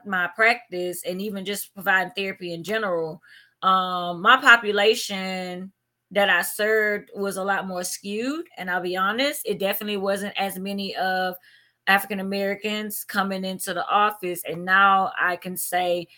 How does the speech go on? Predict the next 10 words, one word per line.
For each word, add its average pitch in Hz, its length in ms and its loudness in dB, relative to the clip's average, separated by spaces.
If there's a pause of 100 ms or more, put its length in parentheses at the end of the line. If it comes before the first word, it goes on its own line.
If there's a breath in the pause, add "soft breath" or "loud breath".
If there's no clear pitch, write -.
(220 soft breath)
that 180 440 4
a 175 400 2
good, 208 260 6 (1040)
probably 220 260 4
the 202 80 0
majority 190 580 0
of 180 140 -2
my 170 160 -2
caseload 170 680 -4
now 165 360 -8